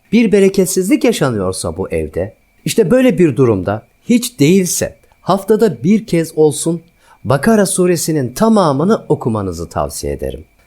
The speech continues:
Ya şimdi şöyle bir soru da gelecektir eminim. "Ya ben Kur'an-ı Kerim okumayı bilmiyorum. Hani mealini okusam, Latincesini okusam olmaz mı? Ya da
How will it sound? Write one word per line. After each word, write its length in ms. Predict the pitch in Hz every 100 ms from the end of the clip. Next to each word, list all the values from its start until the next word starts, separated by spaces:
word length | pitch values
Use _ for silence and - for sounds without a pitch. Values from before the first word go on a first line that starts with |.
| -
Ya 80 | 151
şimdi 300 | - 220 220
şöyle 320 | - 254 233
bir 60 | 196
soru 260 | - 196 190
da 60 |
gelecektir 600 | 180 175 160 175 175 175 -
eminim. 460 | 135 156 165 104 127 - _ _ _ - -
"Ya 200 | - 156
ben 180 | 202 196
Kur'an-ı 300 | 214 214 202
Kerim 260 | 202 202 196
okumayı 400 | 190 190 196 180
bilmiyorum. 480 | 214 202 165 143 - _ _ -
Hani 160 | 156
mealini 480 | 170 185 185 185 190
okusam, 540 | 175 175 175 170 165 156 - _
Latincesini 600 | 196 202 214 185 185 190 185
okusam 540 | 170 165 - 160 165
olmaz 480 | 139 151 147 143 123
mı? 60 | 170
Ya 160 | 185
da 180 | 180 151